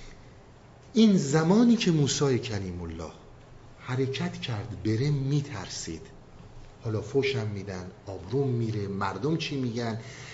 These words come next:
نکنه حالا اینجور بشه، نکنه اونجور بشه. گفت: «لا تخفا.» میگه یه زمانی شد که به موسی کلیم الله اینو گفتن. حالا یک زمانی پیش میاد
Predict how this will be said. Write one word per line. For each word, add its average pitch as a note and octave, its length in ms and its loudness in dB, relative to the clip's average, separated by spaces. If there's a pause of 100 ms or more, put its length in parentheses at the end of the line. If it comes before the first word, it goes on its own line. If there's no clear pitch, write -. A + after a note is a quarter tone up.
(200)
نکنه F#3 400 6
حالا D3+ 200 6
اینجور C3+ 360 4
بشه، C3 300 6
نکنه F3+ 380 4
اونجور D3 280 4
بشه. C3 200 0
گفت: C3 300 0
«لا A#2 220 0
تخفا.» - 420 -10 (1900)
میگه G3 460 10 (460)
یه F3+ 120 12
زمانی D3+ 640 4
شد F#3 400 2
که D#3+ 340 2 (200)
به B2 100 4
موسی B2 360 2
کلیم G#2+ 360 -2
الله G2 200 -2
اینو E2+ 220 -8
گفتن. D2 380 -12 (1300)
حالا C3+ 400 8
یک B2 420 2
زمانی A#2+ 800 2
پیش - 400 -4
میاد G2 420 -2